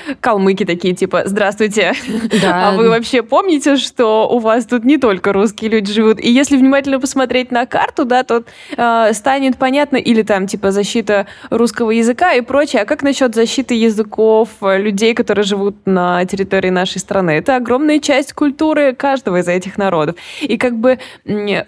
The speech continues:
Speaker 1: всё зап-, мы с тобой очень часто, на самом деле, об этом говорили, да, что вот, например, про якутское кино, да, что вот было бы уж здорово, чтобы у, э, мы могли ещё больше видеть всякого разного кино, читать всяких разных книг и так далее. Но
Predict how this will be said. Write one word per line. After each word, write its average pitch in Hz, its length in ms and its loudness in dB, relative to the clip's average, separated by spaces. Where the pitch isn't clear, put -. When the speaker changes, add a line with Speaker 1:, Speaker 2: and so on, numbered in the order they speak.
Speaker 1:
всё 254 640 0
зап-, 208 480 -4
мы 226 160 4
с 233 60 0
тобой 233 160 0
очень 247 160 -4
часто, 339 240 0
на 277 60 2
самом 240 180 0
деле, 196 160 2
об 185 80 0
этом 180 200 0
говорили, 185 260 0
да, 190 120 2
что 202 140 -10
вот, 175 180 -4
например, 190 360 0
про 190 140 -4
якутское 185 460 0
кино, 185 480 0
да, 175 160 0
что 185 180 -6
вот 233 180 0
было 262 240 2
бы 220 360 4
уж 190 240 -2
здорово, 202 460 0
чтобы 180 380 -2
у, 220 320 0
э, 202 120 0
мы 214 180 4
могли 220 320 2
ещё 269 220 2
больше 240 360 -2
видеть 202 280 -2
всякого 208 400 -2
разного 190 320 0
кино, 185 320 0
читать 180 320 -6
всяких 226 360 -4
разных 247 320 0
книг 226 280 -2
и 214 40 2
так 202 200 -2
далее. 165 260 0
Но 202 240 0